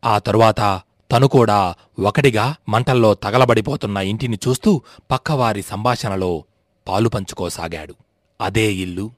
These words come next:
అవే మంటలు. క్షణం క్రితం వరకు ఉన్న అటాచ్‌మెంట్ అతనికి పోయింది. ఇప్పుడు నిజం చెప్పాలంటే కాస్త ఆనందిస్తున్నాడు కూడా.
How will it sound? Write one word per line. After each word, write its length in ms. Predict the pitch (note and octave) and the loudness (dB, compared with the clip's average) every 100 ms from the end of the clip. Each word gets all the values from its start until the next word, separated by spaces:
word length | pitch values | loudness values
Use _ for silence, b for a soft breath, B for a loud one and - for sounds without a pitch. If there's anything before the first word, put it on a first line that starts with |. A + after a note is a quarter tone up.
| _ _ _ _ - | _ _ _ _ -6
అవే 320 | G#2+ G2 G#2 | -4 -2 0
మంటలు. 440 | G2+ E2+ E2+ - - _ _ _ B B - | 0 -4 -12 -16 -18 _ _ _ B B -4
క్షణం 320 | C#3+ C3+ B2+ | 0 2 2
క్రితం 300 | B2 D#3+ D3+ | 0 2 4
వరకు 260 | B2 - | 4 6
ఉన్న 420 | C3 A#2 A2 G#2 F#2 B B | 6 6 0 -2 -4 B B
అటాచ్‌మెంట్ 600 | G#2 B2 D3 C3+ G#2+ G2 - - | -8 -4 -4 -4 -8 -10 -18 -16
అతనికి 360 | G#2+ A2 G2 G2+ | -12 -10 -10 -12
పోయింది. 580 | - F#2 F2 E2 D#2 - _ _ _ B2 | -8 -6 -6 -8 -16 -20 _ _ _ -8
ఇప్పుడు 280 | - A2+ | -2 -2
నిజం 260 | F#2 F2+ A2+ | -2 -4 -6
చెప్పాలంటే 760 | A2 G2+ G#2+ G#2+ G#2 C3 A2+ - b b b _ | -6 -4 0 0 -2 -6 -6 -10 b b b _
కాస్త 1000 | - B2 B2 B2 - A#2+ - - B2+ G#2 - b b - | -8 -6 -4 -6 -8 -10 -8 -4 -2 -2 -8 b b -6
ఆనందిస్తున్నాడు 760 | G2 G2+ A#2 G#2 - G#2+ F2 | -4 -4 -6 -8 -10 -8 -8
కూడా. 260 | F2 F2 | -10 -16